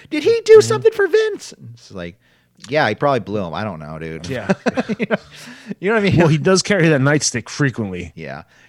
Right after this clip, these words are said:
Speaker 1: He, yeah. He, he does give off some, like, in the closet vibes. I will say that.
Speaker 2: Yeah,
Speaker 1: About his,
Speaker 2: you think?
Speaker 1: his
Speaker 2: You,
Speaker 1: character.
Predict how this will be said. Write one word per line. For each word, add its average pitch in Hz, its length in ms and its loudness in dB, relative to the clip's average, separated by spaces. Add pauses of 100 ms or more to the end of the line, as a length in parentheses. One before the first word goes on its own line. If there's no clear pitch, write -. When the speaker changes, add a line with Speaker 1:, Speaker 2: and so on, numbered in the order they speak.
Speaker 1:
He, - 280 -8 (140)
yeah. 104 400 -10 (100)
He, 139 100 -16 (260)
he 202 140 -6
does 156 320 4
give 127 220 -2
off 113 180 0
some, 110 240 -8
like, 95 240 -10
in 95 160 -12
the 80 60 -14
closet 73 440 -14
vibes. 60 320 -16
I 85 60 -10
will 82 180 -12
say 57 220 -18
that. 57 360 -18 (280)
Speaker 2:
Yeah, 123 140 -2 (120)
Speaker 1:
About 220 60 -2
his, 156 160 0
Speaker 2:
you 170 60 -2
think? 254 240 0
Speaker 1:
his 131 120 -4
Speaker 2:
You, 175 80 0
Speaker 1:
character. 87 400 -4